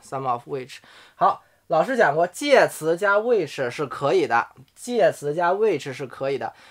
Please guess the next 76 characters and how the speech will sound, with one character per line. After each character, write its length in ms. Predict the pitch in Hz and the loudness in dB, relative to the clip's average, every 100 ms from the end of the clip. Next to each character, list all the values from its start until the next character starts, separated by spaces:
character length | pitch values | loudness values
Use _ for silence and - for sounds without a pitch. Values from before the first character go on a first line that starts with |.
| - | -6
但 240 | - 214 180 | 4 4 4
是 220 | 208 175 | -2 0
在 160 | 175 175 | 2 0
介 420 | - 262 226 156 | -4 0 2 2
词 200 | - 151 | 0 -2
的 140 | 180 | -2
前 440 | 143 - 151 127 185 | -2 -10 -4 -2 -2
面 180 | 220 | -2
啊， 220 | 147 127 135 | -2 -4 -6
不 220 | - 208 | -4 -2
能 180 | 160 175 | -2 2
再 160 | 190 | 2
出 160 | 151 165 | 0 -6
现 160 | 160 147 | -6 -4
任 160 | 160 | -6
何 140 | 131 123 | -6 -6
的 80 | |
结 180 | 117 104 | -6 -6
构 180 | 117 101 | -4 -4
了， 140 | 92 - - | -4 -12 -10
不 80 | 185 | -6
能 140 | 160 | -4
再 120 | 170 | -4
出 140 | 143 160 | -6 -8
现 240 | 165 170 | -10 -8
任 180 | 190 165 | -4 -4
何 100 | 135 | -2
的 100 | 131 | -6
结 180 | - 107 | -8 -8
构 120 | 113 | -8
了。 80 | 110 | -2
也 40 | |
就 120 | 156 | -2
是 40 | 151 | 0
说， 220 | 160 160 - - - | 0 -2 -4 -20 -18
比 100 | - | -4
如 100 | 143 | -2
说 180 | 156 190 | 2 0
什 80 | 170 | 0
么 100 | 151 - | -6 -8
each 360 | 190 214 - - | -8 -8 -6 0
of 240 | 147 143 | 0 0
which 460 | - 156 143 123 - | -8 -6 -6 -6 -8
吧， 220 | 131 120 | -6 -6
each 320 | - 156 165 147 | -8 -10 -4 -4
of 140 | 135 139 | -4 -6
which 340 | 139 117 - | -8 -8 -10
啊， 140 | 131 123 | -8 -8
什 120 | 143 | -8
么 140 | 143 | -10
sum 480 | 147 - 190 185 175 | -12 -10 -6 -4 0
of 180 | 131 - | -2 -2
which 360 | 143 120 - - | -6 -6 -10 -6
啊， 160 | 107 | -6
这 200 | 127 190 151 | -2 -4 -2
种 140 | 120 | -6
情 180 | 120 127 | -8 -2
况 200 | 135 123 | -2 -2
都 180 | 147 160 | -4 -4
是 80 | 160 | -6
不 160 | 123 | -6
对 160 | 139 123 | -4 -4
的。 160 | 98 - - _ | -6 -10 -20 _
也 120 | 151 | -4
就 80 | 185 | 0
是 60 | 214 | 2
说， 120 | 220 | 0
介 280 | 226 262 190 | 0 2 2
词 160 | 165 | 2
加 180 | 160 185 | 0 0
which 340 | 196 202 139 120 | 2 0 0 -2
啊， 140 | 92 | -4
前 240 | 123 139 | -2 -4
面 100 | 160 156 | -2 -4
只 100 | |
能， 120 | 135 | -6